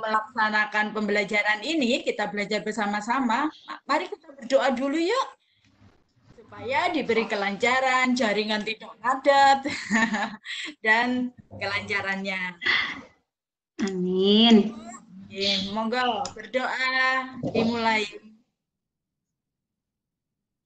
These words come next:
Speaker 1: Berdoa selesai. Terima kasih.
Speaker 2: Amin.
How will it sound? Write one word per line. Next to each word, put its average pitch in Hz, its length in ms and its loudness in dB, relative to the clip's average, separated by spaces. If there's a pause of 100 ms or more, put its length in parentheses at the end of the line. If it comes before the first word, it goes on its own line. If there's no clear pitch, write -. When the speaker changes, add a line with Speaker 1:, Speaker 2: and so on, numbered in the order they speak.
(2000)
Speaker 1:
Berdoa 277 480 -8
selesai. 247 960 -2 (960)
Terima - 320 -20
kasih. 170 80 -20
Speaker 2:
Amin. 196 480 4